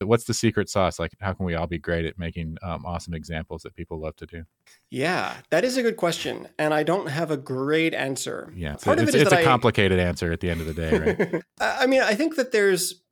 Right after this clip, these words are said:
Speaker 2: practical considerations, but ultimately it's really dependent on intuition. So it's a matter of, like, I'm thinking, "Okay, I want to teach this thing." I'll give you an example. Um, I'm building a React course.
Speaker 1: Mm-hmm.
Speaker 2: One of the early lessons in that course will be thinking in components, right? How do I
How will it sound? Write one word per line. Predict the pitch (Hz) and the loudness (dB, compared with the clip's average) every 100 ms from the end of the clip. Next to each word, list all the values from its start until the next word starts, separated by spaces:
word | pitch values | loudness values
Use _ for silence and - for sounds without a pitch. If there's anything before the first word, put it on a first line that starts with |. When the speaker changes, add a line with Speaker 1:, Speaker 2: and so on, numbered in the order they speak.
| - | -8
Speaker 2:
practical | - 202 - 240 220 | -2 -2 -2 -4 -2
considerations, | 208 190 170 165 - - 233 277 - _ - | -2 -2 0 0 -2 -4 -6 -6 -12 _ -2
but | 196 | 2
ultimately | 175 214 240 208 202 196 | 4 2 2 2 4 4
it's | 165 - | 2 2
really | 165 202 214 | 2 2 0
dependent | 175 160 156 151 135 | -4 0 0 0 0
on | 135 | 0
intuition. | 120 123 131 - - - _ | -2 -2 -2 -4 -8 -18 _
So | - | 0
it's | 160 165 | 0 4
a | |
matter | 175 185 180 | 2 4 4
of, | 165 | 4
like, | 156 147 | 2 0
I'm | 170 143 | 0 0
thinking, | 165 156 156 | 0 0 -2
"Okay, | 120 - | -4 -4
I | - | -4
want | 127 147 185 | 0 2 2
to | |
teach | 175 175 170 | 0 -4 -6
this | 151 156 | -6 -6
thing." | - 135 120 120 - - - | -4 -2 -2 -6 -14 -10 -6
I'll | |
give | 196 | -2
you | 240 | 0
an | |
example. | 135 139 139 123 - _ _ | 2 0 -2 -6 -10 _ _
Um, | 156 135 131 _ - | -2 0 -2 _ -6
I'm | 123 | -2
building | 131 143 | 0 2
a | |
React | 135 131 120 | 2 0 0
course. | 160 185 - _ 101 | -4 -4 -6 _ -6
Speaker 1:
Mm-hmm. | 95 95 | -4 -2
Speaker 2:
One | 165 | 2
of | 170 | 4
the | 151 139 - | 4 2 2
early | 202 202 | 4 4
lessons | 170 170 151 | 4 2 0
in | 151 | 0
that | 135 | -2
course | - 135 143 | -2 -2 -2
will | |
be | 139 123 | -6 -2
thinking | 147 143 143 | -2 2 2
in | 127 | 2
components, | 127 120 113 - - | 0 -4 -6 -8 -8
right? | 135 | -6
How | 131 151 | -2 0
do | 208 | 2
I | 185 170 | 4 2